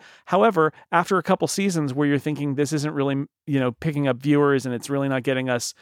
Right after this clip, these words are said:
prestige, and why are we still doing this?" to then continue, especially if you had a problem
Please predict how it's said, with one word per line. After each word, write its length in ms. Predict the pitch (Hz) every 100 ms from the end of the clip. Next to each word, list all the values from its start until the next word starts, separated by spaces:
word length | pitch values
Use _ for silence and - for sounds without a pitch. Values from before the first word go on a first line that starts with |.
| - - _
prestige, 600 | - 127 - 175 156 143
and 180 | 131 123
why 200 | 131 143
are 100 | 156
we 140 | 143 127
still 240 | - 120
doing 380 | 127 233 190 147
this?" 340 | 127 127 - - - _
to 100 | -
then 480 | 156 170 175 175 165 - _ _ _ -
continue, 680 | 180 - 226 226 196 175 - _ -
especially 360 | 147 269 208
if 40 | 160
you 60 |
had 100 | 151
a 40 | 139
problem 520 | 156 151 151 135